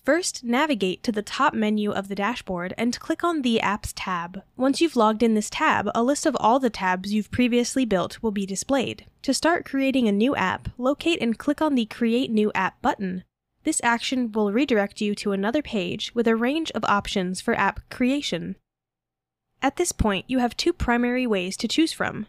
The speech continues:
You can either start building your app from scratch, or you can utilize an existing pre-built template. If you opt to build your app from the ground up,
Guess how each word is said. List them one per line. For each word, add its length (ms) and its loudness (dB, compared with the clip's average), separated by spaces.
You 120 0
can 160 2
either 320 2
start 280 2
building 380 2
your 180 -2
app 220 -2
from 160 -6
scratch, 580 -6
or 120 2
you 100 0
can 160 2
utilize 460 0
an 100 2
existing 540 0
pre-built 440 -2
template. 520 -4
If 140 -4
you 160 0
opt 220 2
to 80 2
build 260 2
your 160 0
app 220 -2
from 160 0
the 100 0
ground 340 0
up, 220 -6